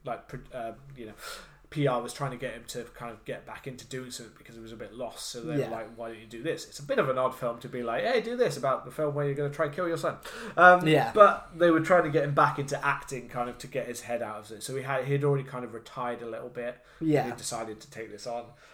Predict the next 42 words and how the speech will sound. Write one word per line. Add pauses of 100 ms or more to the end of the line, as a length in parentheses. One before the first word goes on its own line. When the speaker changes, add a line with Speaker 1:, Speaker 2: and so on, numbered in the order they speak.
(220)
Speaker 1:
um, (100)
'cause
he
found
it
interesting
as,
like,
a
thriller.
But, (320)
um, (320)
but
in
terms
of
the,
the
light,
so (260)
when
he
was
on
the
way, (100)
the,
the (340)
Gregory
Peck
was
involved
in
two
plane
ones
where
they
got
hit
by
lightning.